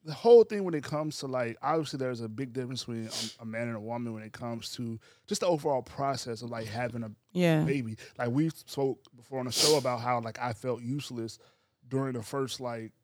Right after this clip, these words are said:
Speaker 1: couple of weeks 'cause it's, like, literally, what could I do?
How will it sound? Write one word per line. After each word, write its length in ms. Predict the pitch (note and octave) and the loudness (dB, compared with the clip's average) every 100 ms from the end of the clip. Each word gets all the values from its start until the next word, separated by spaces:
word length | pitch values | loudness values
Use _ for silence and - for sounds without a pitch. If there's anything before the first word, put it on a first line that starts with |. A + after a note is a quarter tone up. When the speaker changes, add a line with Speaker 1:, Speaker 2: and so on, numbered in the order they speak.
| _ _ _ - | _ _ _ -4
Speaker 1:
couple 280 | E3+ D#3+ | -2 2
of 40 | C#3+ | 0
weeks 200 | G3+ F#3 | 0 -2
'cause 160 | - C#3+ | -4 -2
it's, 100 | C#3+ | -2
like, 220 | C#3 A#2+ | -2 0
literally, 460 | C#3+ E3 C#3+ B2+ - _ _ _ _ _ _ _ _ C3+ | 0 0 -4 -6 -10 _ _ _ _ _ _ _ _ -2
what 180 | F3+ G#3 | -2 2
could 120 | F3+ | 4
I 80 | D3 | 4
do? 320 | D3+ D#3+ A2 | 2 0 -2